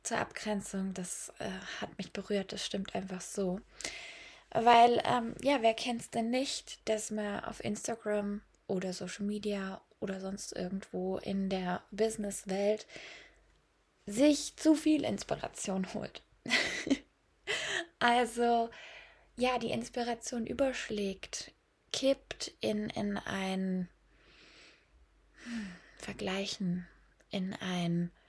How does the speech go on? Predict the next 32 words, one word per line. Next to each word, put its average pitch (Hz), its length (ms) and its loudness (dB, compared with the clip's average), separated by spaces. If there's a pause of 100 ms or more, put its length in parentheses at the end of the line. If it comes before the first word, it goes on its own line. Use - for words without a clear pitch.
(260)
„Oh, 214 220 4
sollte 196 300 -2
ich - 120 -2
das - 220 -6
auch 220 220 2
so - 160 -6
machen? 170 400 -4 (320)
Sollte 202 300 -2
ich - 100 -8
das - 260 -4 (480)
vielleicht 196 480 -4
eher 196 200 0
so 240 200 4
machen?“ 180 480 0 (460)
Gerade 214 460 6
häufig 220 440 6
bei 208 140 4
so 196 100 -4
Strategiethemen, 196 1120 0
wenn 196 160 2
dann 190 240 0 (1040)
der 202 480 6 (320)
innere 262 540 10
Mann 226 720 2 (1300)
durchdreht, 254 680 4
weil 214 100 2
die 214 120 0
Frau 202 240 -2
keine 214 300 -2
klare 214 300 -2
Entscheidung 247 420 -2
trifft. - 420 -6